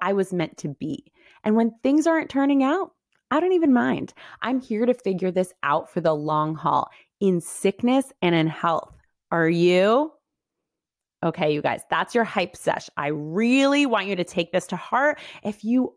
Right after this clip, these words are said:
want, you miss that feeling of feeling in a passionate love affair,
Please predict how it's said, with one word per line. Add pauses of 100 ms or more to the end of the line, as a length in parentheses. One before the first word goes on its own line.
want,
you
miss
that
feeling
of
feeling
in
a
passionate
love
affair,